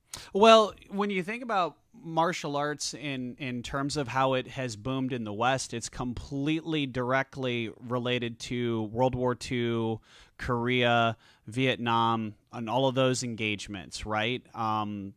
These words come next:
it, it's, it's, it's been booms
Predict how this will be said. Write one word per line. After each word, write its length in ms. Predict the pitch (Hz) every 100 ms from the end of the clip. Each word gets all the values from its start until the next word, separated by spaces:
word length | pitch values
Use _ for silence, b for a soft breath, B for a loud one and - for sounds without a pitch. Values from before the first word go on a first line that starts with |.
| _
it, 480 | 120 120 113 123 127
it's, 280 | 135 123 - -
it's, 240 | 123 - 123 117 - _
it's 580 | 127 127 135 123 - - 123 - _ _ - _ 139 117
been 320 | 147 156 135
booms 680 | 120 143 147 151 156 147